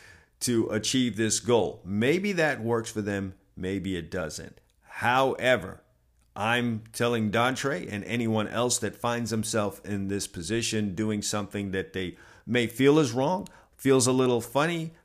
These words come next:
goes against something else that they may have been taught elsewhere or over a period of time. If that coach wants you at five yards off, then five yards off is what you're gonna have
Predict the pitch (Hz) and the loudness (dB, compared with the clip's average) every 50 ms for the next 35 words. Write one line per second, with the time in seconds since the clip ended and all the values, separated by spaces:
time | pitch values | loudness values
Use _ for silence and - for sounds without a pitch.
0 | _ - - 120 123 117 107 117 117 120 120 110 - 127 120 117 110 120 110 120 | _ 0 4 4 4 6 4 0 0 0 0 0 0 0 -2 0 0 -2 0 0
1 | 117 117 113 - 104 92 - 110 104 101 104 104 101 98 95 90 87 90 90 87 | 0 0 0 -2 -4 -2 0 0 0 0 0 0 0 0 -2 -2 -4 -6 -6 -4
2 | - - 127 131 127 120 - - 123 127 127 123 - - 123 123 120 120 117 110 | 0 2 4 4 4 2 2 2 2 2 2 2 -2 0 2 4 4 4 2 0
3 | 113 - - - - - 92 78 90 110 110 98 101 98 92 90 - - 104 98 | -4 -12 -20 -14 -8 -6 -4 -2 2 2 2 2 0 -2 -2 -2 0 0 2 2
4 | 95 87 87 87 - - - 127 131 131 127 123 127 123 117 - - - _ _ | 2 -2 -6 -8 -8 -4 0 2 4 4 4 2 2 0 -2 -8 -20 -20 _ _
5 | _ - 73 - - - 113 120 - - - 127 123 123 117 - - 107 113 117 | _ -18 -18 -12 -8 -6 -4 -4 -4 -4 0 2 2 2 0 -2 -4 -2 -2 -2
6 | 117 117 - 120 120 127 123 - - - 90 92 - - - 113 104 104 98 95 | -2 -2 -2 -2 -2 -2 -4 -4 -8 -10 -10 -10 -10 -6 -2 0 0 2 0 -2
7 | 87 95 90 80 69 73 78 - - 78 110 117 110 110 110 - - - _ _ | -2 -4 -6 -6 -8 -8 -8 -8 -4 -2 -2 -2 -2 -2 -6 -8 -16 -20 _ _
8 | _ _ - 69 65 - - - 113 113 110 110 107 101 104 98 95 95 90 85 | _ _ -18 -16 -16 -14 -8 -2 0 2 2 2 2 0 0 0 0 -2 -2 -4
9 | - - - 90 87 87 87 85 - - - 92 85 - 80 87 82 - - 82 | -6 -8 -8 -10 -10 -10 -12 -16 -18 -16 -12 -12 -10 -8 -8 -8 -10 -10 -12 -14
10 | 85 80 78 80 82 82 82 80 82 90 - - - | -14 -12 -12 -14 -14 -14 -16 -16 -16 -16 -18 -20 -20